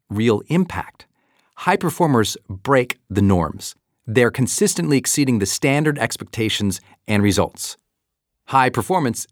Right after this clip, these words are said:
is also very different from mere expertise development. The quest isn't just to learn a new skill or language,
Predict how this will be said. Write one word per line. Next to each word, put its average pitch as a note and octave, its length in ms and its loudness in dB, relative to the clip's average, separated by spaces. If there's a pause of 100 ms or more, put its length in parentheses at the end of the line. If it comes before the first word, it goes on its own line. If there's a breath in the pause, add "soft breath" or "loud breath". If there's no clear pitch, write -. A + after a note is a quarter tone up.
is B2 200 -2
also C3+ 480 0
very C3+ 480 0
different F#2 500 -4
from F#2+ 380 -2
mere G2+ 400 2
expertise G#2+ 760 -2
development. - 540 -6 (440)
The A2 80 0
quest - 520 0
isn't C3 420 -2
just G#2+ 300 -2
to G#2+ 80 -4
learn G#2+ 340 -2
a F#2 60 -2
new F2+ 160 -4
skill E3+ 360 -2
or F#2 260 0
language, G#2+ 520 0